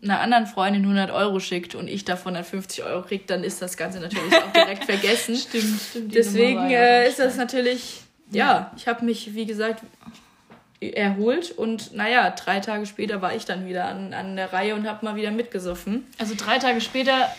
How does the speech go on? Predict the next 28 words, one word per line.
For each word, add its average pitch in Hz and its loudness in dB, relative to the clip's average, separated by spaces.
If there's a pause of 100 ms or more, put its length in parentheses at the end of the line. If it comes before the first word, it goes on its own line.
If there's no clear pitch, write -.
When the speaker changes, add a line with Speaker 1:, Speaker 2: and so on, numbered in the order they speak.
(440)
Speaker 2:
ganz 240 0
Speaker 1:
Das - -8
Speaker 2:
kurz, 254 2
Speaker 1:
ist - -12
Speaker 2:
Disclaimer, 247 0
ich 220 -6
war 226 2
am 226 0
Stall, 185 -4
ne? 233 -2
Ich 233 -6 (360)
war 240 2
mein 240 2
Pferd 269 -2
am 247 0
Misten, 269 -4
krieg 240 -8
schon 233 -2
einen 208 -4 (420)
FaceTime-Anruf 214 -6 (840)
von 233 0
einer 233 4
Freundin 254 0
und 233 -2
ich 226 -2
dachte 226 -4
mir, 220 -8
„Mm, 202 -2